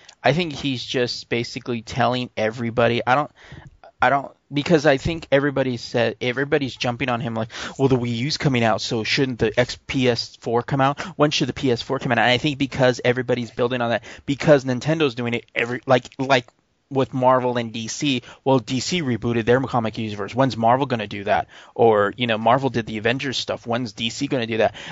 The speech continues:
I think because that everybody is in such a rush to get to the next big thing, you know,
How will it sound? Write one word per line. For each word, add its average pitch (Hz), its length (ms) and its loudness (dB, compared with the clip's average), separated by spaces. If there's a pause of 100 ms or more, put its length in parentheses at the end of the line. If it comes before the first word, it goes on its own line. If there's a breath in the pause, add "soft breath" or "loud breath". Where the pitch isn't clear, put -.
(140 loud breath)
I 131 140 8
think 156 220 0
because 151 480 4
that 139 160 2 (180)
everybody 131 720 0 (580)
is 127 340 -4
in 156 200 0
such - 300 0
a 131 40 0
rush 110 680 2
to - 80 -10
get 127 300 -4
to - 100 -12
the 113 120 -6
next 113 400 -4
big 123 160 -2
thing, 135 560 -10 (1000 loud breath)
you 131 180 -4
know, 117 180 0